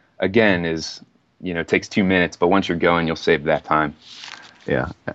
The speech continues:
Speaker 2: and I work on a laptop so often. I mean, this is, to me, it works best with the iMac when I'm sitting at the iMac.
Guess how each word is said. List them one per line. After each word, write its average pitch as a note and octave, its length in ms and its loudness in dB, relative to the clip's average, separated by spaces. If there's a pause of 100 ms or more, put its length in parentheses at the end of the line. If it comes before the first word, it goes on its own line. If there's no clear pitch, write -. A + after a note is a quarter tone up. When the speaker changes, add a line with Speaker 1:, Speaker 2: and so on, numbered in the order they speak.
(100)
Speaker 2:
and A2 100 6
I A#2 60 6
work B2 220 4
on G#2+ 80 4
a F2 80 4
laptop E2 480 2
so E2+ 180 2
often. C#2+ 340 0
I D2 40 0
mean, D2 180 -2
this G2+ 200 2
is, F2+ 120 -6 (520)
to - 100 2
me, A2 200 6
it - 120 4
works D#2+ 260 2
best - 500 0
with D2+ 140 -8
the C#2+ 120 -2
iMac A#1+ 440 -4
when G1+ 140 -10
I'm G1+ 100 -10
sitting - 220 -8
at - 80 -12
the - 80 -6
iMac. G1+ 400 -8